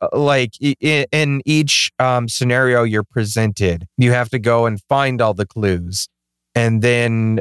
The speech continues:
um, there's always, like, there's, like, a death or several deaths. Like, the, the very beginning of Spider of Lanka, there's three scenes that you have to kind of explain by the end to, um,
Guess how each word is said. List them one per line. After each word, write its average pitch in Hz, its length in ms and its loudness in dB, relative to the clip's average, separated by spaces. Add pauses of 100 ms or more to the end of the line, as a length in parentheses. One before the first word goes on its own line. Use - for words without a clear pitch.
(140)
um, 113 560 0
there's 135 260 0
always, 208 300 0
like, 170 220 0 (220)
there's, 147 320 0
like, 143 240 0
a 143 80 0
death 147 500 -2 (140)
or 123 480 2
several 135 560 0
deaths. 98 480 -2
Like, 117 180 0
the, 123 320 0 (100)
the 110 380 0
very 127 180 2
beginning 120 400 0
of 104 160 -2 (120)
Spider 120 340 -2
of 104 100 -6
Lanka, 107 460 0 (140)
there's 135 320 0
three 156 320 2
scenes 98 580 0
that 110 160 0
you 107 160 2
have 104 240 0
to 110 100 -4
kind 107 260 -2
of 92 180 0 (240)
explain 110 760 0
by 98 140 0
the 95 160 -2
end 98 460 -2 (240)
to, 98 300 2
um, 85 340 -2